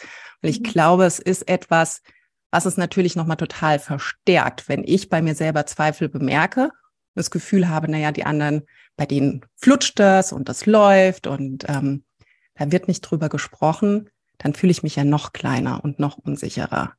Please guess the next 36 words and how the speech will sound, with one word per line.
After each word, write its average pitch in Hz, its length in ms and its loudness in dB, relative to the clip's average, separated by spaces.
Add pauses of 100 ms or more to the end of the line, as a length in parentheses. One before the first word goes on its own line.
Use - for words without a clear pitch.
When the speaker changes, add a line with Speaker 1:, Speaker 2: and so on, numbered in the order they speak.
(840)
Speaker 1:
Und 160 360 2
meine 170 360 6
Mission 180 460 4
ist 165 120 -2
es 160 120 -6
ja 156 140 -4
wirklich 156 280 -6
zu 160 80 -4
sagen, 147 300 -2
hey, 175 480 4
du - 220 -6 (140)
kannst - 680 0
Hölle 233 260 8
noch 190 220 4
mal 196 120 2
erfolgreich - 720 -4
sein 165 260 -2
und 165 180 -6
dein 156 320 -6
Ding 220 240 8
machen 202 440 2 (380)
und 196 100 2
du 190 100 2
hast 220 180 -2
halt 226 140 -2
die 214 60 0
Selbstzweifel 208 580 -2
dabei. 190 400 -2
So 175 260 -4
what? 190 280 0 (300)
Dann 175 140 -2
lernen 175 260 4
wir 208 140 2
halt 202 140 0
damit 190 300 -4
umzugehen 202 880 0